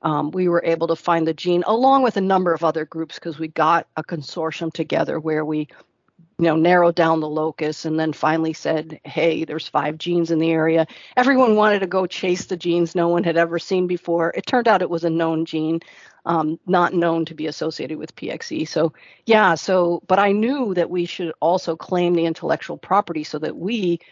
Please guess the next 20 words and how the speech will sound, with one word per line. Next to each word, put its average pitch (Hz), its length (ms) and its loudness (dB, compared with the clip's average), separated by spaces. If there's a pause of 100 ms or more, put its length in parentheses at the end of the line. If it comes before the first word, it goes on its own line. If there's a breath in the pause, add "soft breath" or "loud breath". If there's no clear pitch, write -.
(220 soft breath)
could 175 120 0
make 170 220 4
it - 100 -6
freely 160 320 -4
available, 147 440 -2
which 147 200 -6
we 165 80 -4
did. 147 220 2
We 147 80 -2
licensed 151 560 -2
it 143 100 -2
for 147 180 -4
a 151 60 -6
dollar 151 540 2 (320 soft breath)
until 165 400 0
the 160 320 -2
Supreme - 400 -8
Court 143 220 -8
overturned 147 520 -4
patenting. - 600 -6